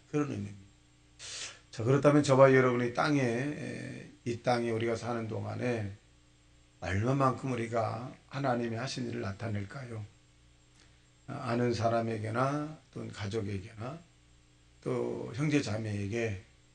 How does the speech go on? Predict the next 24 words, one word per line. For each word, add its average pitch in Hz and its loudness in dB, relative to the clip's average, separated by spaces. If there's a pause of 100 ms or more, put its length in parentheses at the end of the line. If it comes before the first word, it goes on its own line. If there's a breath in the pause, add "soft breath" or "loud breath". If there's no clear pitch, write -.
(360)
하나님이 123 -2
하신 110 -6
일들. 92 -6 (1160)
<clears throat> 135 8
물론 135 10
여기에 131 8
더 123 4
세부적으로 151 4
들어가면 117 4 (680)
저와 123 6
여러분에게 110 4
하신 151 0
일도 107 0
있겠죠. 104 -6 (580)
이런 107 -4
일들을 98 -2
우리가 107 -4
얼마나 101 0 (500)
나타냈겠는가. 95 -8 (760 loud breath)
앞으로 127 -2
저와 120 8
여러분이 110 2
더 107 0
많이 113 2